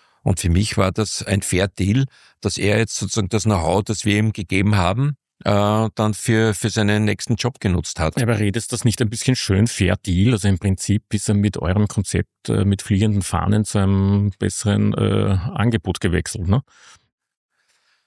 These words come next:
Speaker 1: Also, äh, ja, das wird jetzt nicht so überbewerten. Er hat natürlich einen Aus-, einen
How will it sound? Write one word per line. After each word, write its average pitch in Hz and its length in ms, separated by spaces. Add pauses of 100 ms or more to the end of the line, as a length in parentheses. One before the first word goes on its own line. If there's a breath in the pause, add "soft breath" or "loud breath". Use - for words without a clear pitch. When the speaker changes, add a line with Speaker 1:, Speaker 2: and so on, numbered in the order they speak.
(440)
Speaker 1:
Also, - 220 (320)
äh, 90 480 (920 loud breath)
ja, - 200
das 90 180
wird 87 160
jetzt 95 160
nicht 98 140
so 110 80
überbewerten. 95 720 (220 soft breath)
Er 95 140
hat 90 160
natürlich 101 420
einen 107 120 (160)
Aus-, - 200 (180 loud breath)
einen 110 320